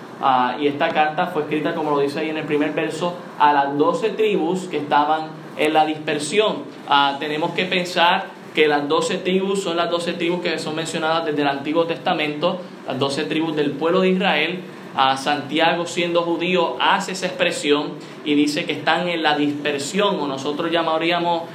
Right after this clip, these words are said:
la diáspora. Creo que el puertorriqueño entiende muy bien esto, aunque no necesariamente por las mismas circunstancias.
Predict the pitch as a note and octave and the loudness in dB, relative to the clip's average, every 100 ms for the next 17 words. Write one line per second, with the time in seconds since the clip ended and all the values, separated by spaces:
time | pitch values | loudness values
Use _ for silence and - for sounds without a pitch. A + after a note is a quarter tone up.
0 | - D3+ D3+ D3 F3 G#3+ F#3 E3 C#3+ C3 | -4 4 4 4 4 2 2 0 0 0
1 | D3 D3 F3+ F3+ F3 E3+ D#3+ D3+ F3 F#3 | -2 -2 -2 0 0 0 -4 -2 0 0
2 | E3+ E3+ F#3 F#3 F3+ F3 F3+ F3+ F3+ G#3 | 0 -2 0 0 0 -2 -2 0 0 -2
3 | F#3+ E3 D3+ D3+ D#3 D3 E3 F#3 F#3+ F#3 | -2 -4 -2 -2 0 0 0 0 -2 -2
4 | F#3 F3+ F3+ F3+ F3 D#3 F3 F#3 - F#3 | -2 0 -2 -2 -2 0 0 0 0 -4
5 | - D#3 C#3+ G3 G#3+ G3 B2+ A2 - | -4 -6 -2 0 0 -2 -6 -6 -8